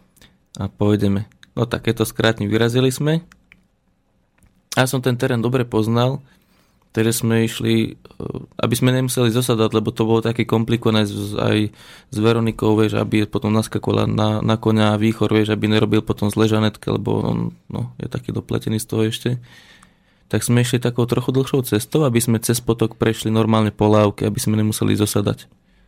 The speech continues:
Lebo tedy bolo zamrznuté a po lade sa môže kon šmyknúť a tak. Tak sme teda išli okolo cestu lávku a potom som to chcel zobrať viac menej krížom.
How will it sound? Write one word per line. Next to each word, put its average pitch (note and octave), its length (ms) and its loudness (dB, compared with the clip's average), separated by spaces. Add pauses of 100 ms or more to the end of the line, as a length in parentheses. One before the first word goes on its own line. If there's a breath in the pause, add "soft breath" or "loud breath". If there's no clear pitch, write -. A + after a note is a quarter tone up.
(140)
Lebo - 100 0
tedy G#2 240 4
bolo G#2+ 240 2
zamrznuté A2 600 0
a G2+ 80 0
po G#2+ 160 -2
lade G#2 180 0
sa G#2 160 -4
môže G#2 240 -2
kon G2+ 160 -4
šmyknúť G#2 480 -4
a - 20 -14
tak. A#2+ 300 -4 (960 loud breath)
Tak A2+ 140 -4
sme B2+ 100 -2
teda C3 220 0
išli B2+ 180 0
okolo C3+ 240 0
cestu C#3 320 -4
lávku A#2 480 0 (960 soft breath)
a G#2 420 0 (460)
potom C3 240 0
som C#3+ 160 -2
to C#3+ 80 -2
chcel C3+ 160 0
zobrať C3+ 320 0
viac B2+ 160 2
menej C3 240 2
krížom. A#2 560 2